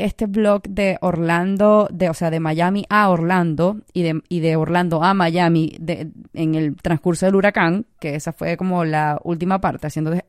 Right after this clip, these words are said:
haciéndote spoiler, eh, tiene una vibra muy diferente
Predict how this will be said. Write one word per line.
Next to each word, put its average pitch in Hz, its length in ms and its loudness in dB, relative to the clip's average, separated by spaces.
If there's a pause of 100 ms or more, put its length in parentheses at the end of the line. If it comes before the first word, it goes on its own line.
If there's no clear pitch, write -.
haciéndote 165 560 -4
spoiler, 156 600 -2 (1300)
eh, 185 720 4 (400)
tiene 202 240 2
una 226 480 4
vibra 233 460 0
muy 214 200 2
diferente 220 720 -2